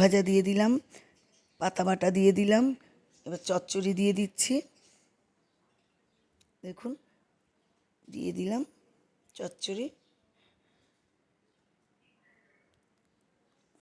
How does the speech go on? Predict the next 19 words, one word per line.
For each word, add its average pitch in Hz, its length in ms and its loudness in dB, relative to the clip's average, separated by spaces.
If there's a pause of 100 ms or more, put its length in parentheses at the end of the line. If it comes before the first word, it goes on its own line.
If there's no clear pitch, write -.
(600)
লবণ 190 340 -2 (120)
দিয়ে 190 200 -2
দিয়েছি। 196 280 -6 (520)
এবার 208 180 -8 (420)
ইলিশ 196 240 -10 (100)
মাছের 180 320 -12
ঝোল 165 260 -8
দিয়ে 175 160 -8
দিচ্ছি 175 280 -14 (140)
দুটো 170 180 -16 (100)
মাছ 160 180 -8 (180)
দিয়ে। 151 180 -8 (580)
দেখুন 185 360 -16
এই 180 220 -6
হচ্ছে 196 220 -12 (120)
আজকে - 260 -6 (140)
আমাদের 170 280 -8 (120)
মেনু। 151 260 -6 (2500)
কেমন 196 280 -10